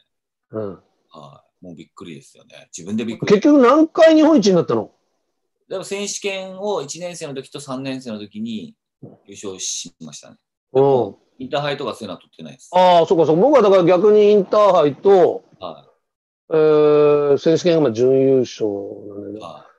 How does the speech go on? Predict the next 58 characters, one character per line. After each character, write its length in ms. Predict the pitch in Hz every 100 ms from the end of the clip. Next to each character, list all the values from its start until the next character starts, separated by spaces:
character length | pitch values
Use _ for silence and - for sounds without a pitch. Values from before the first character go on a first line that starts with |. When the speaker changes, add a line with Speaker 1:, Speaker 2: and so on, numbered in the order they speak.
| _ _ -
Speaker 2:
い。 40 |
Speaker 1:
国 100 | 226
体 200 | - 254
と 140 | 269 214
か 100 | 151
あ 60 |
っ 80 | 151
た？ 200 | - - _ _ _ -
Speaker 2:
あ、 200 | 107 _ _
国 140 | - 139 -
体 340 | 180 180 170
は 100 | 175
二 160 | 160 165
年 160 | 196
生 140 | - 143
の 80 | 104
時 180 | 90
優 60 | 90
勝 160 | 87 90
し 80 | 85
ま 80 |
し 80 | -
た。 60 | - _
Speaker 1:
す 320 | - - 151
げ 180 | 151 269
え 60 | 269
な、 100 | 160
さ 140 | 160
ら 100 | 160
っ 100 | 160
と。 260 | 123 95 _ _ _ _ _ _ _ _ _ -
で、 60 | 143
Speaker 2:
い 20 |
や、 0 |
で 80 | 156
も 80 | 165
Speaker 1:
日 80 |
本 140 | 214 453 494
一 140 | -
に 80 | 190
な 80 | 180
っ 20 |
た 80 | 151
こ 80 | 156
と、 100 | 156
ち 120 | 247
ょ 20 |
っ 20 |
と 120 | 262 147
記 160 | 220
憶 180 | 262 277
曖 240 | 190 233
昧 140 | 269 262
っ 40 |
て 100 | 202
何 240 | 165 233 320
な 100 | 113
ん？ 160 | -